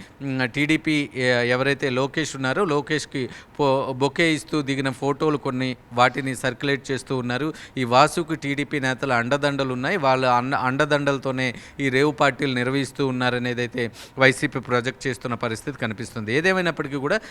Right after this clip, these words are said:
రెండు పార్టీలు నువ్వంటే నువ్వు అనేదైతే బో-, దుమ్మెత్తి పోసుకుంటున్న పరిస్థితులు అయితే కనిపిస్తున్నాయి. మొత్తానికి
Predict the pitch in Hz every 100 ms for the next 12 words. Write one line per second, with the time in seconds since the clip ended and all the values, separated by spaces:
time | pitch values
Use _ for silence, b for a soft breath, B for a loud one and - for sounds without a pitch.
0 | B 123 123 156 196 180 156 160 165 156
1 | 135 147 147 151 135 135 139 131 131 131
2 | 123 123 120 120 B B 131 131 143 143
3 | 131 131 - 135 123 123 120 123 - 135
4 | 135 123 139 123 117 127 - 131 131 120
5 | 117 147 139 147 127